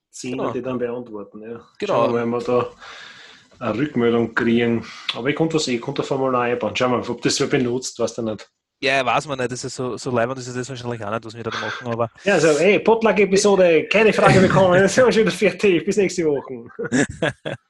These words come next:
Speaker 2: Nein, wir machen es aber gern. Es geht nicht darum, dass wir irgendwelche Leute erreichen wollen. Es, es geht darum, dass,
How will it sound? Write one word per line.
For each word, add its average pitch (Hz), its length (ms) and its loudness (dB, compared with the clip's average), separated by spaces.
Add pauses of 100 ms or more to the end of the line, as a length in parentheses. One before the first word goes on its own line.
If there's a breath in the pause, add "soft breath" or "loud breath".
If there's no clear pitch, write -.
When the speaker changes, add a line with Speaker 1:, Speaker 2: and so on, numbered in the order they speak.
(400 loud breath)
Speaker 2:
Nein, 120 240 0
wir 147 40 -10
machen 135 220 -2
es 151 100 -6
aber 156 140 2
gern. 135 240 0
Es 131 120 -4
geht 131 120 -2
nicht 143 160 -6
darum, 131 300 -4
dass 131 200 0
wir 131 240 0
irgendwelche 131 440 -4
Leute 120 200 2
erreichen 127 440 -2
wollen. 131 240 -4
Es, 117 240 -12
es - 100 -16
geht - 160 -10
darum, 120 220 -10
dass, - 340 -8